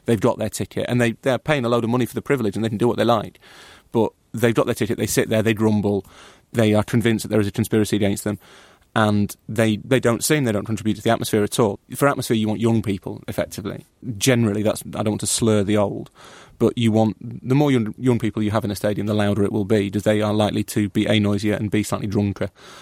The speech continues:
Um, I get really annoyed with the idea that if you're based abroad, that you're not a proper fan. If you're getting up at, like, three in the morning in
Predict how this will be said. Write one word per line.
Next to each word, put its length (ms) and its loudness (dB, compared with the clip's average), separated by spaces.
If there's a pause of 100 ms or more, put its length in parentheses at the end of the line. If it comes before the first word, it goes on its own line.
(300)
Um, 300 2 (340)
I 80 0
get 100 0
really 140 0
annoyed 160 0
with 120 0
the 120 2
idea 260 0
that 200 -2 (260)
if 180 -6
you're 300 0 (760)
based 240 0
abroad, 420 2 (100)
that 140 0
you're 100 2
not 100 2
a 40 -8
proper 200 -2
fan. 280 0
If 120 -2
you're 80 4
getting 180 0
up 100 0
at, 60 4
like, 120 -4
three 340 0
in 80 4
the 60 6
morning 580 0 (180)
in 380 2